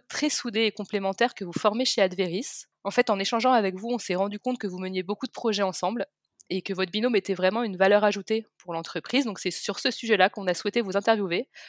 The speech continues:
pour mieux comprendre, euh, en quoi R H et manager avaient tout intérêt à travailler main dans la main. Avant de rentrer dans le vif du sujet, euh, je vous propose de répondre à nos petites questions rituelles. Et je vous propose donc de vous présenter,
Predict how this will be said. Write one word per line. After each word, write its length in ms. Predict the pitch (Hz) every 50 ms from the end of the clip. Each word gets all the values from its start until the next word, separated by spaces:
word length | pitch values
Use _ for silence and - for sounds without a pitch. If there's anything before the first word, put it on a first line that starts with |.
| - _ _
pour 160 | - - 208 214
mieux 100 | 240 254
comprendre, 560 | - 240 214 - - 208 214 254 269 - - -
euh, 240 | 185 180 175 170 170 - -
en 80 | 185
quoi 220 | 185 - - 254 254
R 180 | 233 214 202
H 220 | 202 226 - - -
et 20 |
manager 520 | 190 196 214 208 185 170 170 180 208 226 214
avaient 220 | - 180 175 175 185
tout 120 | - 254 -
intérêt 480 | 240 220 - 202 185 185 196 220 226 -
à 80 | 196 190
travailler 540 | - - 202 185 180 165 165 185 208 - -
main 160 | 196 208 220
dans 100 | 202 190
la 120 | 180 165
main. 100 | 151 139 - _ _ _ _ _ -
Avant 400 | - 247 254 233 240 240 240 226 _ - 180
de 160 | 160 170 165
rentrer 540 | 160 170 170 165 - - - 175 165 - _ _ _
dans 300 | 160 180 175 170 165 165
le 260 | 160 151 147 147 147
vif 180 | 160 208 254 220
du 120 | 185 170
sujet, 420 | - - - 151 147 160 226 339 _ _ _ _ -
euh, 200 | 196 180 175 175 175
je 80 | 165
vous 40 | 208
propose 340 | - - 226 - 240 240 220
de 100 | 190 190
répondre 500 | 180 180 180 - - 214 226 226 220 - - -
à 80 | 180
nos 220 | 175 175 175 175 175
petites 320 | - 247 233 - 247 -
questions 320 | - 226 202 - - -
rituelles. 500 | 190 196 190 175 - - 160 165 208 311 392 _ _ _ _ _ _ - -
Et 160 | 196 190 185
je 80 | 180 185
vous 40 | 185
propose 240 | - 170 - 226 220
donc 160 | 233 233 220
de 60 | 214
vous 100 | 175 190
présenter, 560 | 180 - - 226 214 214 208 - 202 254 330